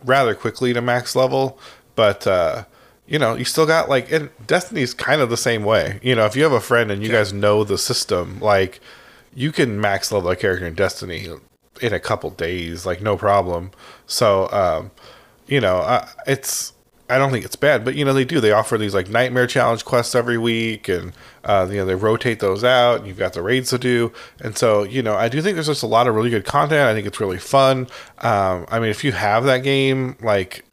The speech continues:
Speaker 1: if you're not playing this mode, I think you're kinda missing out. If you haven't tried it yet, you're
Speaker 2: Yeah, you
Speaker 1: missing
Speaker 2: gotta,
Speaker 1: out.
Speaker 2: you gotta try it. It's like, yeah, it's, it's far more than just a small update. It's like a, it's, it's huge.
Speaker 1: And you're playing ghost stories, right? I think that's what's interesting about it, right? Is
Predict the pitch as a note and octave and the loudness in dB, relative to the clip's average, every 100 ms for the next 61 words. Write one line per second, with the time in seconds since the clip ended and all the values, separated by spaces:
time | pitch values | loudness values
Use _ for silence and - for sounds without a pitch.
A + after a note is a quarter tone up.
0 | - G2 B2 G2 G#2 G#2+ - B2+ C3 C3 | -14 -4 -2 0 0 -2 0 0 0 0
1 | C3 B2+ B2 G#2 G#2+ G2 F2+ G#2+ F2 G2 | 2 4 4 2 -2 -6 -2 -2 0 -2
2 | - F#2 G2+ G#2 G2+ - A2 G2 - - | -4 -2 0 2 2 0 0 0 -4 -2
3 | G2 G#2 G#2 A#2 A2+ - - A#2+ A#2 F2+ | 0 0 2 2 2 0 -6 -4 -2 0
4 | B2 B2 A#2 A2+ - F#2+ A2 F2+ - F#2+ | 0 2 2 2 -4 -2 -2 -2 -4 -4
5 | E2 - F#2 A2+ F2 - - - - - | -4 -6 -6 -4 -6 -8 -20 -20 -18 -16
6 | - - A#2+ B2+ C3+ C#3 - F3+ F3 C#3+ | -14 -10 -10 -6 -6 -6 -2 2 2 4
7 | B2+ A2 G#2 G#2 G2+ F#2 A2 F#2 F#2 - | 4 2 0 -4 -8 -8 -6 -6 -8 -8
8 | D#2 - F2 G#2+ G2 - - - - - | -12 -12 -10 -8 -8 -10 -12 -12 -20 -20
9 | _ _ _ _ _ _ _ _ - G#2+ | _ _ _ _ _ _ _ _ -16 -10
10 | - - A2 - - C3 D#3+ - - - | -10 -8 -10 -10 -10 -8 -8 -10 -18 -20
11 | _ _ - C#3 D#3 - G#3+ B2 B2 B2 | _ _ -4 0 0 2 0 2 4 4
12 | - A2 F#2+ F2 F#2+ G#2 G#2 D3+ D3+ C3+ | 4 2 2 0 2 2 2 2 0 2
13 | A#2 - A2+ G#2+ - G2+ G2 F#2 F#2 G2+ | 0 0 -4 -4 -4 -2 0 0 2 2
14 | G2 G2 - | 2 0 -2